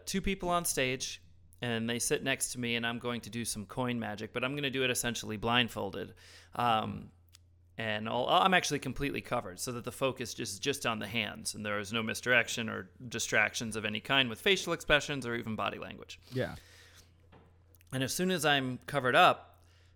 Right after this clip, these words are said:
Speaker 1: uh, unbeknownst to me, the guy on stage actually grabbed the coin purse,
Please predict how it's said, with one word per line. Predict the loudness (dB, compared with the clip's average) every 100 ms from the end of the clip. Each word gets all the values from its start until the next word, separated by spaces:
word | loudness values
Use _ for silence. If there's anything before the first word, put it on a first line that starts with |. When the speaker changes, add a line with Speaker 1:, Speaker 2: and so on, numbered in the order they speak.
| -6
Speaker 1:
uh, | 0 0 2
unbeknownst | 0 2 2 2 2 -2
to |
me, | -2 0 0
the | -2 -6
guy | -2 2 4 2
on | 0
stage | -2 -2 0 -2 -4 -4
actually | -2 -2 -2 -4 -2 -4 -6 -12 _ _ -20 -14
grabbed | -4 2 4 4 0 -4
the | -2 0 0 -4 -8
coin | -4 -2 -2 -4
purse, | 0 2 2 -4 -10